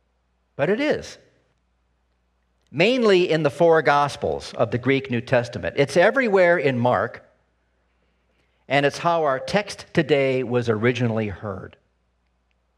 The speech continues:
And he goes into his home area, and the disciples follow him.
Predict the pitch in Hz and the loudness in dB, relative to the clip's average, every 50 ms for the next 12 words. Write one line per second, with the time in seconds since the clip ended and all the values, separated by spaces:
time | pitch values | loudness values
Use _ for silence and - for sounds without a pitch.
0 | _ _ _ _ _ _ _ _ _ _ - - _ _ _ - - - - 151 | _ _ _ _ _ _ _ _ _ _ -20 -20 _ _ _ -20 -10 -2 0 0
1 | 151 156 143 185 190 196 170 156 185 175 170 151 143 131 - 151 170 165 151 151 | 0 2 2 2 2 2 2 -2 -2 -2 0 0 -2 -2 -2 -2 -2 -2 -2 0
2 | 151 147 135 120 113 113 117 135 147 131 117 117 107 107 107 - - 139 131 135 | 0 0 0 2 2 4 4 4 2 0 0 -2 -2 -4 -6 -2 0 0 0 0
3 | 135 135 120 - - 156 156 143 117 101 90 82 76 | 0 -4 -4 -2 0 0 0 0 0 -2 -4 -6 -8